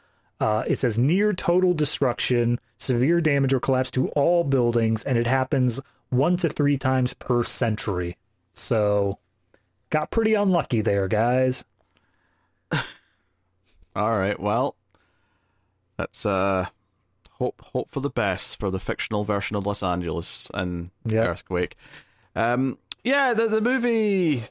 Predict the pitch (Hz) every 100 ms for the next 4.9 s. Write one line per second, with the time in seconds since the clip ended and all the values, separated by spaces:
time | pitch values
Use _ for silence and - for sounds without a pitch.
0 | _ - - - - - - _ _ -
1 | 254 - 349 311 143 113 123 120 110 110
2 | 95 90 107 117 151 190 226 - 175 139
3 | 139 135 123 117 110 120 120 110 - 101
4 | - 107 101 101 - 98 98 92